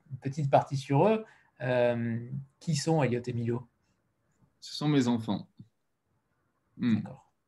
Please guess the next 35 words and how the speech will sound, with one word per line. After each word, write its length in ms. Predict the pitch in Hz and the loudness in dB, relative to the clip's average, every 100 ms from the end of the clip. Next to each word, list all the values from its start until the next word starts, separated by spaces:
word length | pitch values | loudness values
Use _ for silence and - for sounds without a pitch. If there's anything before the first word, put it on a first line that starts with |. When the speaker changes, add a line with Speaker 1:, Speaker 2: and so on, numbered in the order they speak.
| _ _ - - - - | _ _ -20 -20 -20 -2
Speaker 2:
Et 120 | 135 | 0
c'est 140 | 127 175 | 4 4
vrai, 180 | 175 185 | 6 6
alors, 340 | 151 123 - - _ - - - - - _ - | 6 4 -2 -16 _ -10 -10 -10 -14 -20 _ -8
petite 300 | 170 170 185 | -2 0 0
anecdote, 600 | 156 139 131 156 190 - - | 0 0 0 0 -2 -6 -12
il 260 | - - 120 | -8 -2 2
y 100 | 127 | 2
a, 420 | 127 123 117 113 | 2 2 2 2
euh, 200 | 117 110 110 _ _ _ _ _ _ - - _ _ _ _ _ _ - | 2 0 -2 _ _ _ _ _ _ -20 -20 _ _ _ _ _ _ 0
une 200 | 135 123 | 2 2
dizaine 360 | 139 160 170 139 | 2 4 4 4
d'années, 280 | 131 156 | 4 2
j'ai 140 | 190 113 | -2 -4
participé 580 | 139 - 147 156 156 160 | -6 -6 -4 -2 0 0
à 60 | 123 | 2
un 280 | 117 113 | 2 2
recueil 460 | 113 147 147 147 139 | 2 0 2 2 2
collectif 400 | 127 120 120 165 | 2 2 0 -2
sur 160 | - 113 | 0 2
la 80 | |
musique 500 | 117 113 135 - - - | 2 2 0 -2 -8 -4
aux 60 | |
éditions 420 | 110 110 110 110 | 0 2 0 2
Antidata, 540 | 107 110 107 110 156 165 _ _ _ _ - - - _ | 0 2 0 0 -2 -6 _ _ _ _ -16 -16 -16 _
et 100 | 107 | -6
qui 80 | 110 | -2
était, 400 | 113 113 127 131 | -2 2 4 4
euh, 580 | 117 110 104 101 98 110 | 4 2 2 -2 -2 -6
c'était 220 | 110 - | -8 -6
juste 220 | 113 165 156 | -2 0 0
avant 180 | 147 | 0
que 180 | 156 117 | 0 -2
je, 260 | 110 110 107 | 0 0 0
je, 480 | 104 104 101 101 | 0 -2 0 -2